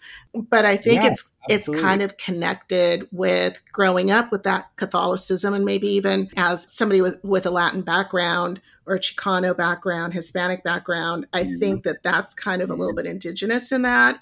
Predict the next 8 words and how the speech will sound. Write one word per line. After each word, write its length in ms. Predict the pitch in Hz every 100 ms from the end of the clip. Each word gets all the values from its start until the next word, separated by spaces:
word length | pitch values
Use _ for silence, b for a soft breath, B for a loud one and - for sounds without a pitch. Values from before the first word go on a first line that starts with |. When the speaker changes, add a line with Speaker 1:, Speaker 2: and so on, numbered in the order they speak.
| -
Speaker 1:
And 160 | 220
then 260 | 220 214 208 214
that 300 | 208 190 190
Speaker 2:
Mm-hmm. 80 | 202
Speaker 1:
idea 400 | 190 190 202 208
Speaker 2:
Yeah. 180 | 190
Speaker 1:
that 400 | 170 170 165 -
toughness 720 | - 285 277 185 170 156 -